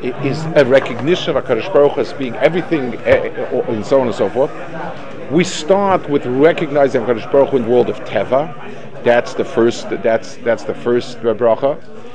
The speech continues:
We then recognize HaKadosh Baruch Hu in, in the specific relation to Klal Yisrael and Torah.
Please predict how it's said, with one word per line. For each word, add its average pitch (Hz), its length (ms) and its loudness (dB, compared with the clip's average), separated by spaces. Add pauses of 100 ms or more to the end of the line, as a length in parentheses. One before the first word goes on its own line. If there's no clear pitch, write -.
(300)
We 139 160 2
then 156 540 6
recognize 156 580 2
HaKadosh 120 480 -2
Baruch 127 320 4
Hu 92 340 -2 (840)
in, 123 180 2 (120)
in 131 120 -4
the 123 80 -2
specific - 720 0
relation 139 420 2
to - 120 -4
Klal 127 280 -2
Yisrael - 760 -4
and 92 200 -8
Torah. 123 420 2